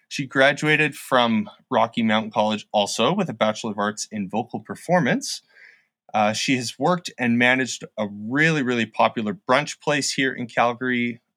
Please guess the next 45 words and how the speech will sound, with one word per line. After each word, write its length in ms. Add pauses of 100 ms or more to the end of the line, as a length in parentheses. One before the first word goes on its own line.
O 160
E 140
B, 320
or 300
Over 180
Easy 300
Breakfast. 800
She 160
has 100
spent 220
the 80
last 320
seven 240
years 280
working 280
for 120
WestJet 680
as 100
a 60
flight 220
attendant, 500
which 320
I 80
would 140
definitely 420
love 180
to 100
talk 200
about 200
later, 380
side 300
note. 240 (720)
Um, 400
Laura 240
currently 420
works 300
at 80
New 260
Heights, 720
which 180
is 100
a 60
school 260
for 140
kids 420